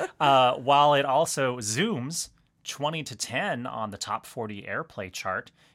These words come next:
in just its third week on the list. That's the fastest a song has reached the top ten in over a year and a half, since Ed Sheeran and Justin Bieber's I Don't Care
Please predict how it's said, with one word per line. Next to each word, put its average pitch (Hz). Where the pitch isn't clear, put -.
in 98
just 120
its -
third 156
week 113
on 104
the 101
list. 107
That's 113
the 104
fastest -
a 127
song 139
has 113
reached 135
the 123
top -
ten 156
in 101
over 165
a 107
year 113
and 156
a 160
half, 110
since -
Ed 147
Sheeran 151
and 90
Justin -
Bieber's 107
I 208
Don't 180
Care 180